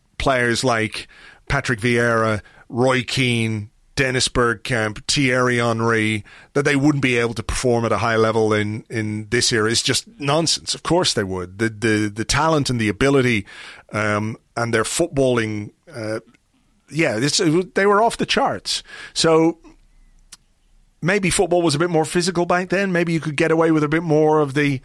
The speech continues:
of the physical aspect of the game, but it doesn't diminish the quality of the football, uh, for me. I think they were brilliant, uh, brilliant teams, brilliant rivalry, uh, and like you say, it had that,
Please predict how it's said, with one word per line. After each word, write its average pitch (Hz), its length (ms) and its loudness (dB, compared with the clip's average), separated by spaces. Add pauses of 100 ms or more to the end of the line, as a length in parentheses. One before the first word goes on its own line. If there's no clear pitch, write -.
(360)
of 131 120 -6
the 135 60 -4
physical 143 380 0
aspect 156 440 -2
of 156 80 -2
the 151 60 0
game, 165 340 0
but 123 260 0
it 131 160 -6
doesn't 131 260 0
diminish 123 400 0
the 117 60 -8
quality 110 400 0
of 92 80 -6
the 92 60 -10
football, 110 580 -4
uh, 104 140 -4
for 110 180 -8
me. 117 180 -2
I 107 80 0
think 113 200 -6
they 110 100 0
were 101 140 2
brilliant, 120 560 -2 (100)
uh, 101 240 -6
brilliant 151 380 0
teams, 113 420 0 (460)
brilliant 156 340 0
rivalry, 117 720 2 (340)
uh, 117 160 -2
and 123 100 0
like 135 200 0
you 120 80 0
say, 117 260 0
it 104 80 0
had 127 340 -2
that, 110 260 -2